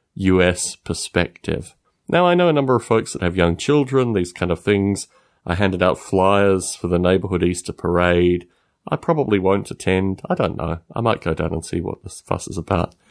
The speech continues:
But in these things, I appreciate that certain people celebrate Easter. It's just in this raw capitalistic life that I find myself leading, Easter is not a celebration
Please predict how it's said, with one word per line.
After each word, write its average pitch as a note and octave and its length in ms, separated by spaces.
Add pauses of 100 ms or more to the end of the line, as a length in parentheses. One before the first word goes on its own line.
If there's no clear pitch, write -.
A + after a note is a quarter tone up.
(180)
But D#3 320 (320)
in F3 120
these G3 220
things, D3 480 (380)
I - 80
appreciate D#3+ 480
that G#2 120
certain A#2+ 260
people A2+ 260
celebrate B2 520
Easter. A#2 480 (400)
It's C3 240
just - 360
in B2+ 180
this B2+ 200
raw C3+ 260
capitalistic B2+ 720
life A#2 400
that C#3+ 140
I G2+ 60
find G#2+ 280
myself G2 400
leading, A#2 580 (380)
Easter A#2 400
is G#2+ 140
not G2+ 180
a F#2+ 60
celebration F#2 920